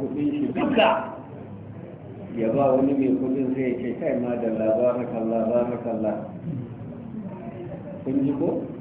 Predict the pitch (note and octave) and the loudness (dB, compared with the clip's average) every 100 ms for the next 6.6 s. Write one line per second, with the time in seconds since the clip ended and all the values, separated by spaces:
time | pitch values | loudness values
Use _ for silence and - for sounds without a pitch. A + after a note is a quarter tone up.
0 | - - - - - - - - - - | -8 -6 -6 -10 -12 -12 -12 -12 -10 -10
1 | - - - B2 B2+ B2+ B2+ C3+ C3 B2+ | -10 -8 -6 2 4 4 2 2 2 4
2 | A#2 A2 A#2 B2 B2+ B2 B2+ A#2+ B2 A#2+ | 2 0 2 4 4 4 -2 -2 -2 -2
3 | A#2 A#2+ A#2+ B2 B2 B2 A#2+ - A2 G2+ | -2 -2 -4 -4 -4 -2 -4 -4 -2 -4
4 | G#2 A2+ A2+ A2 A2 - - - - - | -2 -2 0 0 -2 -6 -8 -8 -8 -8
5 | - - G#2+ A#2+ B2+ C3 C3 D3 C3+ C3+ | -8 -6 2 4 6 4 2 0 2 2
6 | - C#3 C3+ C3+ C3+ | 2 2 4 4 2